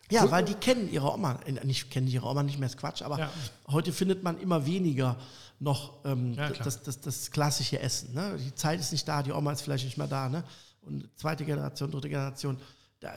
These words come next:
Speaker 1: wird das halt nicht mehr so, so gemacht.
Speaker 2: Krustenbraten, ganz klassisch, was nimmt man da für einen, äh,
Speaker 1: Ein
Speaker 2: Cut?
Speaker 1: Schinken, also,
Speaker 2: Ein
Speaker 1: äh,
Speaker 2: Schinken.
Speaker 1: eine Sch-,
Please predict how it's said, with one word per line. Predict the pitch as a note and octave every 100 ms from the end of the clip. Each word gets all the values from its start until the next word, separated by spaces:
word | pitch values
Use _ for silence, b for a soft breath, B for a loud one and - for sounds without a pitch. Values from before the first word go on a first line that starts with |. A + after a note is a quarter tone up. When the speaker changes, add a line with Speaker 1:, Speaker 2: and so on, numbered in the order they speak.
| D3
Speaker 1:
wird | C#3+ C#3+
das | C3 -
halt | B2+ D#3+
nicht | C3+
mehr | D#3 C#3+
so, | C3 C#3+ D3 -
so | B2+ C#3
gemacht. | D#3+ C#3 - - _ B B B -
Speaker 2:
Krustenbraten, | D#3 - E3+ D#3+ G#3 D#3+
ganz | C#3+
klassisch, | - C#3+ G3+
was | C3+ B2
nimmt | D#3+
man | D3
da | E3+
für | -
einen, | C#3+ D3+
äh, | C3+ C3
Speaker 1:
Ein | C3 A#2+
Speaker 2:
Cut? | B2+
Speaker 1:
Schinken, | E3+ F3+ B3+ C#4+ - -
also, | D3 C3+ B2+
Speaker 2:
Ein | B2+
Speaker 1:
äh, | B2+
Speaker 2:
Schinken. | B2+ - - -
Speaker 1:
eine | A#2+
Sch-, | A2